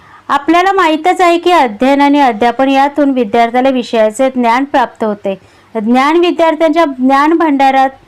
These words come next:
पडून न राहता ते त्यांच्या दैनंदिन जीवनात प्रतिबिंबित व परावर्तित होणे आवश्यक आहे. ज्ञान आत्मसात करून विद्यार्थ्याला प्रसंगी त्याचे उपयोजन करता यायला हवे. ज्ञान आणि उपयोजन या दोन्ही गोष्टींचा समन्वय घडवून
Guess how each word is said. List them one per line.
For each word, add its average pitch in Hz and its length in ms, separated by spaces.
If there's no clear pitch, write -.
पडून 330 340
न 370 40
राहता 269 680
ते 320 120
त्यांच्या 285 440
दैनंदिन 254 640
जीवनात 240 440
प्रतिबिंबित 277 800
व 277 80
परावर्तित 277 760
होणे 247 240
आवश्यक 214 540
आहे. 190 200
ज्ञान 254 420
आत्मसात 285 680
करून 277 360
विद्यार्थ्याला 262 720
प्रसंगी 294 600
त्याचे 277 580
उपयोजन 330 640
करता 262 340
यायला 226 400
हवे. 208 260
ज्ञान 277 480
आणि 370 180
उपयोजन 294 680
या 277 260
दोन्ही 247 520
गोष्टींचा 269 680
समन्वय 254 560
घडवून 254 400